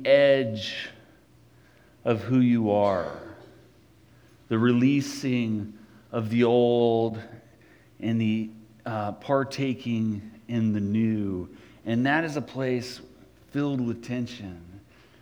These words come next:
filled with struggle, but it's a place where you're not neutral. It's a place where you are being transformed. And that's why we want to live there in seasons.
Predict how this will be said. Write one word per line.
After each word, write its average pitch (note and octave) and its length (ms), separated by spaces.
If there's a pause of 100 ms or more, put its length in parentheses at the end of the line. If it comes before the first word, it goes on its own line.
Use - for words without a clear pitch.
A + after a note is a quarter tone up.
(240)
filled C3 320
with A#2 140
struggle, G#2 720 (120)
but C#3+ 140
it's D#3+ 220
a D3+ 60
place D3+ 760 (280)
where C3 120
you're C3+ 200
not B2+ 260
neutral. G#2 640 (800)
It's A2+ 160
a B2+ 40
place C3+ 580
where B2+ 240
you B2 360
are A#2+ 100
being A2+ 600 (360)
transformed. G2+ 1040 (500)
And A2+ 180
that's B2 280
why B2 240
we A#2+ 140
want A#2+ 300
to A2+ 80
live B2 300
there G2 240
in F#2 160
seasons. G#2+ 760